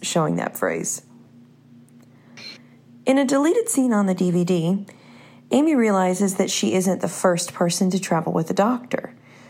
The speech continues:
She then asks him how many were women, and the Doctor tries not to answer and brushes it off. She tricks him into voice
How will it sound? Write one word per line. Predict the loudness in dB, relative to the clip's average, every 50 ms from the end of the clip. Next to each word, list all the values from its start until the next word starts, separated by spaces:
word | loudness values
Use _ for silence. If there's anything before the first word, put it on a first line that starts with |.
| -20 -20 -20 -20 -20 -20 -20 -20 -10
She | -4 0 2 4
then | 4 4 4 4
asks | 4 4 2 2 0 -2 0 0 2
him | 2 2
how | 2 2 2 2
many | 4 4 2 2 2 2
were | 2 0 0 2
women, | 2 2 2 2 0 -2 -6 -8 -10 -12 -20 -20 -20 -20 -18 -4 0
and | 2 2
the | 4
Doctor | 4 2 2 2 0 0 -2
tries | 2 0 2 2 2 2
not | 2 2 2 2 2
to | 2
answer | 2 2 0 2 0 0 0
and | 0 0 2
brushes | 2 2 2 2 -2 -4 -2 -2
it | 0
off. | 0 0 -2 -2 -8 -16 -20 -20 -20 -20 -20 -20 -20 -20 -20 -20 -20 -20 -20 -20 -20 -20 -20 -20 -16 -10
She | -2 0 0 0
tricks | 2 2 0 0 0 0 0
him | 2 2 4
into | 2 2 2 0
voice | 2 2 2 2 2 -2